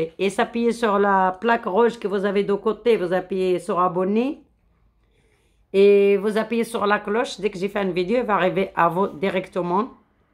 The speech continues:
parce que je vois qu'il y a quand même quarante-sept personnes qui regardent toujours mon vidéo,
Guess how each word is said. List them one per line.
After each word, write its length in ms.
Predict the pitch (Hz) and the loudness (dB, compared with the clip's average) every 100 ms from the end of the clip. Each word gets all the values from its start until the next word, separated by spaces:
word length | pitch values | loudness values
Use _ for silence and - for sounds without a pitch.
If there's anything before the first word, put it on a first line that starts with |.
| _ _ _ - _ - | _ _ _ -20 _ -12
parce 140 | 151 | -10
que 100 | - | -4
je 100 | 170 | -2
vois 120 | 180 | -2
qu'il 160 | 196 190 | -2 -2
y 40 | |
a 20 | 180 | -2
quand 120 | 185 | 0
même 340 | 190 196 151 - _ - - _ - | 0 0 -2 -6 _ -20 -20 _ 2
quarante-sept 760 | 196 170 196 - - 208 - | 4 4 0 -6 -4 -4 -4
personnes 340 | - 190 - 214 | -6 -6 -4 -4
qui 120 | 202 | -4
regardent 400 | 160 175 185 185 | -2 0 0 0
toujours 320 | 202 175 175 | -4 -2 0
mon 300 | 175 185 190 | 0 0 -2
vidéo, 460 | 170 180 165 214 | -2 -4 0 0